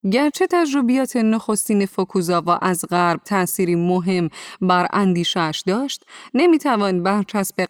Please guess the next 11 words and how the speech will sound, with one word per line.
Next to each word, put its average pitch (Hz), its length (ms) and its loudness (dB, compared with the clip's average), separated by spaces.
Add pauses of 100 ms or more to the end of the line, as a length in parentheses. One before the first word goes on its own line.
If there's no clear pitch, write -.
غرب 180 380 0
گرایی 170 360 2
بر 165 220 0
او 175 160 -4
زد، 160 280 -10 (460)
چنانکه 190 480 0
بسیاری 214 540 0
از 185 160 -2
دانشپژوهان 180 840 0
و 277 80 2
مفسران 190 840 0